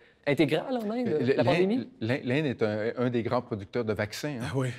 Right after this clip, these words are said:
Speaker 2: Et puis, euh, en, lorsque la pandémie a éclaté, eux autres n'étaient pas touchés, là, parce que,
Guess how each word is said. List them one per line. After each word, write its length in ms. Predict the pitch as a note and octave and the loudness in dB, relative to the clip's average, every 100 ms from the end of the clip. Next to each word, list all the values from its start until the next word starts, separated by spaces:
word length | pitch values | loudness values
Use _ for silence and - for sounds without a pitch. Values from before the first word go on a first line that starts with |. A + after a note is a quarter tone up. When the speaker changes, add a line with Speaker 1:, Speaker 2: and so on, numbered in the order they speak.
| - | -4
Speaker 2:
Et 160 | G#2 G#2 | -2 -2
puis, 420 | - - G2+ G2+ | -4 -12 -6 -4
euh, 360 | F#2 F#2 G2 | -4 -2 -2
en, 460 | G2 G#2+ A#2 A2 A#2 | -2 -4 -8 -6 -2
lorsque 220 | A#2 - | -2 -2
la 80 | A2 | -4
pandémie 440 | - A#2 A2 A2+ | 0 0 0 2
a 60 | A#2 | 0
éclaté, 580 | G#2+ A2 G2+ - D#3+ E3 | 0 -4 -6 -2 0 2
eux 220 | B2 A#2 | 0 2
autres 280 | E3 F#3 C3+ | 2 0 -2
n'étaient 220 | A#2 A#2+ | -2 -2
pas 240 | - E3 | -2 -2
touchés, 640 | D3 - C#3+ - A3 G#3 D#3+ | -2 -4 -6 -4 -4 -4 -2
là, 160 | D3 | -2
parce 240 | D3 C#3 - | -2 -6 -4
que, 380 | C#3 A#2 A#2 | -2 -2 -4